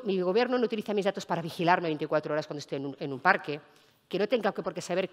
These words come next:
quién es la persona con la que me cojo de mano en el parque, que sepa su cuenta corriente y los últimos veinte mails, porque esto ocurre en China. Ocurre en Estados Unidos, que la gente se fue a la manifestación de Black Lives Matter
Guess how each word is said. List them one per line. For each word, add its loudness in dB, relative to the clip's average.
quién -2
es -2
la 2
persona -2
con -4
la -2
que -6
me -6
cojo -4
de 0
mano -2
en -4
el 2
parque, 6
que -6
sepa 0
su -2
cuenta 0
corriente 0
y 2
los 0
últimos 0
veinte -2
mails, -2
porque 2
esto 0
ocurre -2
en -6
China. -4
Ocurre 8
en 4
Estados -2
Unidos, 0
que -8
la -4
gente -6
se -10
fue -2
a 0
la 2
manifestación -4
de -2
Black 2
Lives 2
Matter 2